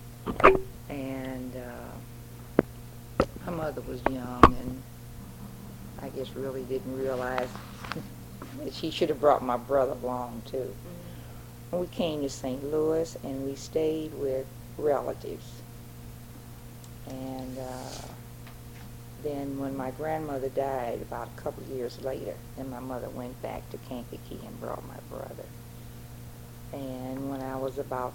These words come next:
Speaker 1: five, my mother met my stepfather, Zenas Norman, and that's really who I consider my father, 'cause he's the one that raised me. And I guess the custom then,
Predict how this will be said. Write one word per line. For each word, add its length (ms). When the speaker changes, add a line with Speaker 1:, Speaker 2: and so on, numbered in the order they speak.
Speaker 1:
five, 680
my 100
mother 380
met 260
my 160
stepfather, 760
Zenas 400
Norman, 400
and 140
that's 320
really 340
who 180
I 200
consider 500
my 140
father, 380
'cause 200
he's 160
the 100
one 220
that 180
raised 380
me. 80
And 480
I 100
guess 200
the 120
custom 600
then, 500